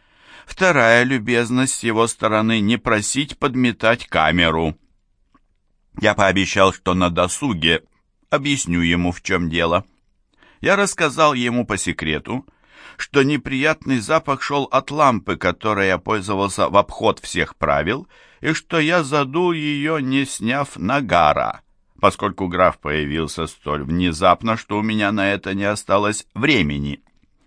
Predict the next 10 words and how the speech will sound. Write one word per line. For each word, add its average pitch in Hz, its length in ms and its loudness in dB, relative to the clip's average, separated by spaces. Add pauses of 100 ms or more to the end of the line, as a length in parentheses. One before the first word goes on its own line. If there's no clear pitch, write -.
(180)
Он 185 180 2
пообещал 165 580 0
выполнить 143 560 0
все 101 260 -2
мои 80 220 0
пожелания 110 880 0 (480)
и 117 100 6
выразил 143 600 2
огромное 117 600 2
удовольствие, 87 920 0